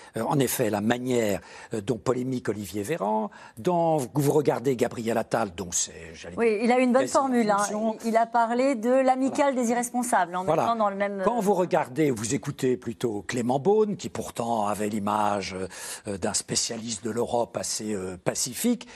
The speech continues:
Speaker 1: j'allais dire, tous sont en train de se mettre en position pour être, euh, la jeune garde, euh, qui, autour du président, euh, fera campagne.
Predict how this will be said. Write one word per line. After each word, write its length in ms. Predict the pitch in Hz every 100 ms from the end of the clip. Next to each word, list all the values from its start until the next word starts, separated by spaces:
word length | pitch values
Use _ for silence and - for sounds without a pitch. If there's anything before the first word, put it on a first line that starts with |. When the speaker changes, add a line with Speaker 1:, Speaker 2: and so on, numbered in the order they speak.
| -
Speaker 1:
j'allais 280 | - 139 135
dire, 180 | 139 240 -
tous 420 | 226 247 - - - -
sont 340 | - - 151 131
en 80 |
train 260 | 120 - 214
de 140 | 143
se 180 | 117 -
mettre 340 | 131 247 - 131
en 60 |
position 800 | 120 226 135 120 - 131 151 196 - - -
pour 220 | 143 165
être, 280 | 175 - 131
euh, 140 | 117 - -
la 120 | 120 123
jeune 240 | 156 151
garde, 440 | 180 151 107 - - - -
euh, 120 | 120
qui, 240 | - 175
autour 380 | 143 139 185 143
du 100 | 113
président, 680 | 113 113 98 104 160 190 185
euh, 140 | 165 131
fera 380 | - 127 -
campagne. 480 | 185 131 - 90 87